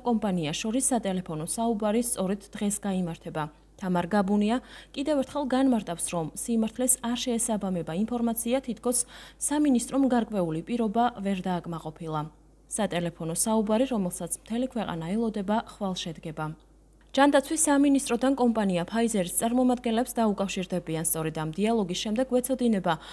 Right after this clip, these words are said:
როდის მიაწოდებენ საქართველოს ჯერ კიდევ თებერვლის მეორე ნახევარში მისაღებ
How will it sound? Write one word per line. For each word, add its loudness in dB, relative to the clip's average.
როდის -2
მიაწოდებენ 2
საქართველოს -2
ჯერ 4
კიდევ -2
თებერვლის 0
მეორე 0
ნახევარში -2
მისაღებ 0